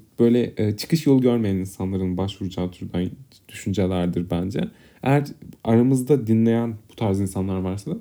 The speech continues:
az önce söylediklerim geçerli yani. Hani çıkış yolu var. Yani bir sürü çıkış yolu var hem de.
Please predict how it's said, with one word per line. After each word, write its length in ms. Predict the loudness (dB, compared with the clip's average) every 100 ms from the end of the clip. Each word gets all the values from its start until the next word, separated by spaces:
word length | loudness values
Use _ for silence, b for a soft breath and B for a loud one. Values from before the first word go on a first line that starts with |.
| b b b b _ _
az 140 | 0 2
önce 120 | 2
söylediklerim 560 | 4 4 2 2 2 2
geçerli 400 | 0 0 0 0
yani. 200 | 0 -2
Hani 260 | -2 -4 b b b
çıkış 260 | -8 -6 0
yolu 180 | 2 2
var. 240 | 0 -4 -6
Yani 200 | -4 -2
bir 60 |
sürü 240 | 0 0 0
çıkış 280 | -4 -8
yolu 140 | -4 -2
var 140 | -4
hem 220 | -4 -4
de. 100 | -6